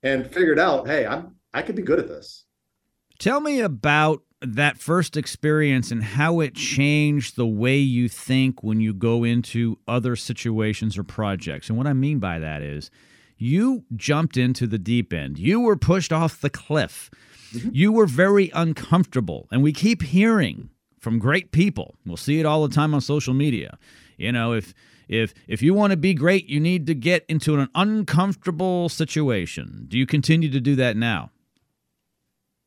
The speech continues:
Speaker 1: Absolutely. If you're, 'cause now I've gotten to the point where if it's not uncomfortable, I think something's wrong.
Speaker 2: Mm-hmm.
Speaker 1: But that I was forced into. So that was my initiation, my baptism
Speaker 2: <laughs>
Speaker 1: into the, the fire of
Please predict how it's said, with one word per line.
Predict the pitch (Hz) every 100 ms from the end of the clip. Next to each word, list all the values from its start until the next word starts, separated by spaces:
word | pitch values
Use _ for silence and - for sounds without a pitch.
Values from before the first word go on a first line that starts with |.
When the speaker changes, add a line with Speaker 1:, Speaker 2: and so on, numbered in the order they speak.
| _ _ _ _ 160
Speaker 1:
Absolutely. | 190 185 190 117 92 127
If | 143 170
you're, | 175
'cause | 170 147 - _ _
now | 135 147 247
I've | 180 127
gotten | 160 147
to |
the | 127
point | - 185 185
where | 127 127 123
if | 123 151
it's | 156 147
not | 151 165
uncomfortable, | 135 160 131 120
I |
think | 117 143
something's | 156 147 113
wrong. | 104 117 127 - -
Speaker 2:
Mm-hmm. | 113 104 95 _ _ _ _ _ _ _ _ _ _ 110
Speaker 1:
But | 151 156 - - _
that | 139 131 113 151 226 226
I | 185
was | 180 -
forced | 180 170 160
into. | 151 107 90 _
So | - 139
that | 170
was | 196 160
my | 165 139
initiation, | 139 160 160 147 139 143
my | 120
baptism | 127 143 143 117 - 82 85 _ -
Speaker 2:
<laughs> | 92 -
Speaker 1:
into | 143 143 151
the, | 139 139 -
the | 127
fire | - 156 139 143 135 135
of | 131 120